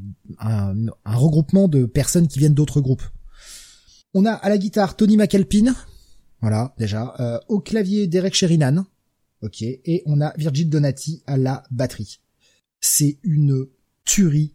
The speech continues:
progressive, cet album. Euh, c'est de la musique où il faut être vraiment accroché, euh, clairement. Faut, enfin, ce sera pas pour tout le monde, mais putain, si vous aimez le progressif, c'est vraiment un album à ne pas rater. C'est, i-, c'est extrêmement bien.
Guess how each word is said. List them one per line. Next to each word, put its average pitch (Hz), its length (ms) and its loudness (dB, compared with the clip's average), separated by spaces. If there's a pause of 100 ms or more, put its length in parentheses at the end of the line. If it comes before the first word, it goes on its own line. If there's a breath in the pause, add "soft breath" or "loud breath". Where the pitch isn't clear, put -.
(140)
progressive, 120 720 -6
cet - 260 -10
album. 95 400 -8 (120)
Euh, 85 760 -12
c'est 120 200 -6
de 135 60 -2
la 139 60 0
musique 151 280 0
où 135 40 -4
il 131 40 -6
faut - 100 -4
être 110 100 -4
vraiment 131 280 2
accroché, 135 500 -4 (140)
euh, 107 80 -8
clairement. 107 420 -6 (640 soft breath)
Faut, 101 480 -6
enfin, 95 260 -6 (180)
ce - 140 -6
sera - 380 -4
pas 139 160 2
pour 139 160 -6
tout - 80 0
le 139 80 8
monde, 123 220 0 (160)
mais 104 180 -2
putain, 131 300 -4
si - 160 -4
vous 110 180 -4
aimez 117 140 0
le 139 40 0
progressif, 120 540 -6
c'est - 140 -8
vraiment 110 280 -4
un 107 60 -2
album 98 240 -4
à 90 60 -4
ne 82 100 -6
pas 101 240 -8
rater. 90 320 -10
C'est, - 220 -10
i-, 107 200 -10 (160)
c'est - 280 -6
extrêmement 104 520 -2
bien. 87 180 -6